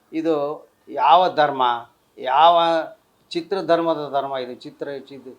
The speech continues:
ಚಿತ್ರ ಮಾ-, ಚಿತ್ರ ಮಾಧ್ಯಮ, ಚಿತ್ರ ಏನು ಹೇಳ್ಬೇಕು ಇದಕ್ಕೆ? ನನಗೆ ಚಿತ್ರರಂಗದವರೇ ಉತ್ತರ ಕೊಡ್ಬೇಕು ಇದಕ್ಕೆ. ಹಾ, ಏನು ನೀವು ಇದ್ದೀರಿ, ನಟ ನಟಿಯರು ಇರ್ಬೋದು, ನಾ ಯಾರೋ, ಆ, ಕಲಾವಿದರು ಇದ್ದೀರಿ, ಇದನ್ನು ನೀವು ಇದನ್ನೇ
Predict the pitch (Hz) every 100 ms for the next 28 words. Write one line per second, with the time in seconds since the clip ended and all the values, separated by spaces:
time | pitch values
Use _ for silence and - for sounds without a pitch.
0 | _ _ - 165 160 156 156 - 165 147
1 | 147 156 139 135 120 139 117 135 135 139
2 | 127 _ _ _ 131 147 139 139 131 127
3 | 113 107 107 92 87 - - - - _
4 | _ _ _ _ _ - - 156 - 170
5 | 165 165 156 170 190 185 170 185 165 165
6 | 143 147 143 123 123 107 _ _ - 135
7 | 135 147 139 139 139 139 139 117 131 -
8 | _ _ _ 123 127 156 151 147 151 143
9 | 135 135 131 143 147 147 _ _ _ -
10 | 120 123 131 127 123 127 143 139 135 127
11 | 120 - _ _ 113 117 117 117 113 113
12 | 110 - 139 160 160 143 139 131 131 131
13 | 123 _ _ 147 165 170 175 185 175 175
14 | 170 156 170 160 156 143